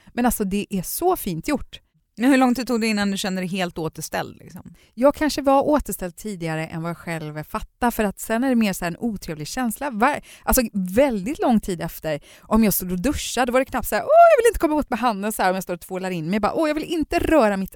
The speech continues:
Speaker 1: ärr. Det kändes så otrevligt, liksom.
Speaker 2: Mhm.
Speaker 1: Eh, eller ha på mig för, för tajta byxor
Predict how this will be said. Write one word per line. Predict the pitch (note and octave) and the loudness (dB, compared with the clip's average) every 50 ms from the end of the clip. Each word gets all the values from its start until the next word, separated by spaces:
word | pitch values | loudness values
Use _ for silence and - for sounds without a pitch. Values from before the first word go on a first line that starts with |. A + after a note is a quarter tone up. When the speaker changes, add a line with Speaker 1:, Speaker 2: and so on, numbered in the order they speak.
| _ _ - | _ _ 2
Speaker 1:
ärr. | D4 A#3 F3+ E3 D#3+ E3+ | 4 4 4 2 0 -4
Det | F3+ A3 A#3+ | -4 -4 -4
kändes | - - C4+ B3 A3 - | -4 -4 -4 -4 -4 -6
så | - - _ | -8 -6 _
otrevligt, | - E4+ E4+ B3+ G3+ - - G3 F3 E3 F3 B3+ E4+ - - | 0 0 0 0 -2 -6 -8 -8 -8 -6 -4 -6 -6 -4 -6
liksom. | D4 - - F#3 D3+ A#2+ - - - | -6 -4 -2 -2 -2 -4 -6 -10 -12
Speaker 2:
Mhm. | F#3 F3+ D#3 F#3 A3 A#3 A#3+ A#3 G3 | -12 -10 -10 -8 -8 -8 -8 -4 -2
Speaker 1:
Eh, | G#3 G#3 G3 G3 - - | 0 2 2 2 2 2
eller | A3+ A#3 A3+ G#3 | 2 2 2 2
ha | A#3 B3 | 2 2
på | - - B3 G#3+ | 2 2 2 2
mig | G3+ G3+ | 2 0
för, | F#3+ - G3+ G3 F#3+ F#3 F3+ - | -2 0 2 2 2 2 2 0
för | - - G#3 F#3+ | -4 -6 -6 -6
tajta | - - G#3+ G#3 F#3 F3+ - F3+ E3+ | -4 -4 -4 -2 -4 -4 -6 -6 -4
byxor | F#3 G#3+ - - - - - - - | -4 -6 -6 -6 -6 -6 -4 -2 -2